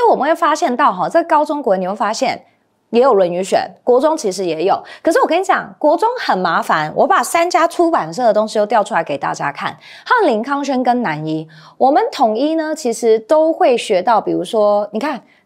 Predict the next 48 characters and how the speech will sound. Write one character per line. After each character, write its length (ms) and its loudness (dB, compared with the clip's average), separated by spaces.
没 160 2
有 160 4
统 280 0
一 180 -2
的。 320 0
哦， 160 2
翰 280 0
林 160 0
版 180 2
本 180 2
就 140 -2
学 160 0
到 160 4
了 100 2
“子 240 -2
游 140 4
问 200 0
孝， 200 2
譬 200 -2
如 160 -4
为 140 0
山” 220 -4
跟 240 -4
“吾 140 2
日 140 -2
三 240 -2
省 200 -6
吾 140 -6
身”， 360 -4
康 260 2
轩 340 0
就 160 2
学 220 2
到 200 2
了 160 2
“学 180 0
而 160 4
时 220 -6
习 260 -6
之”、 320 -2
“三 260 -4
人 200 -4
行” 260 -6
跟 240 0
“益 140 -2
者 180 -4
三 320 -6
友”， 240 -4